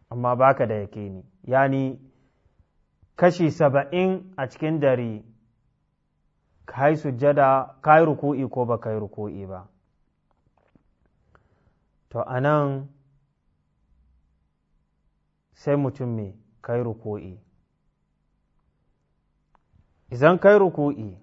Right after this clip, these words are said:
bayan ka kare sallanka, sai ka sake wannan sallah. Yani gabanin me sujjada kenan. Amma idan cikin sujjada kake,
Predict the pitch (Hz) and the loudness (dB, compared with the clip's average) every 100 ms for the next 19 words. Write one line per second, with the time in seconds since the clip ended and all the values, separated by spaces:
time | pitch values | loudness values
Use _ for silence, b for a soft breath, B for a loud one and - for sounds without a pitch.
0 | _ _ _ _ _ _ _ _ _ _ | _ _ _ _ _ _ _ _ _ _
1 | _ _ - 127 139 151 151 147 147 151 | _ _ -6 4 4 4 2 2 2 4
2 | 147 131 139 135 127 123 117 113 110 _ | 4 2 0 0 -4 -4 -4 -4 -6 _
3 | _ _ _ 139 131 123 127 120 117 110 | _ _ _ -8 -4 -4 -2 -2 -2 -4
4 | 110 104 95 - 98 92 85 _ _ _ | -6 -8 -12 -14 -14 -14 -18 _ _ _
5 | _ _ _ _ _ _ _ _ _ _ | _ _ _ _ _ _ _ _ _ _
6 | _ _ _ _ _ _ _ - 123 127 | _ _ _ _ _ _ _ -6 -4 -2
7 | 123 120 123 143 160 143 107 - _ - | 0 2 0 0 0 -2 -4 -10 _ -12
8 | 127 110 123 113 101 - 92 90 80 _ | -8 0 0 2 -2 -6 -14 -16 -20 _
9 | _ _ _ _ _ _ _ _ _ _ | _ _ _ _ _ _ _ _ _ _
10 | _ _ _ _ _ - 165 185 214 233 | _ _ _ _ _ -2 2 4 4 4
11 | 233 226 - 170 220 226 - 240 233 170 | 2 -2 -4 0 0 0 -2 -4 -2 -2
12 | 131 147 131 117 120 - 98 | 2 4 4 2 -4 -12 -20